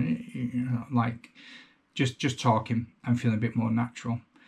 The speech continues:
Um, but Will was brilliant, like, so much advice and,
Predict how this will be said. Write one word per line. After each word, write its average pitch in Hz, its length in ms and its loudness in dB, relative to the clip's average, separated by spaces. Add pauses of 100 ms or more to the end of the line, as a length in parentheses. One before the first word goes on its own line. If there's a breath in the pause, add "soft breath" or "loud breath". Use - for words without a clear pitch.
(420 soft breath)
Um, 120 300 6
but 120 260 0
Will 135 180 6
was 113 120 4
brilliant, 117 500 2
like, 117 360 -4 (360)
so - 380 0
much - 460 4 (600)
advice 120 680 4
and, 120 300 0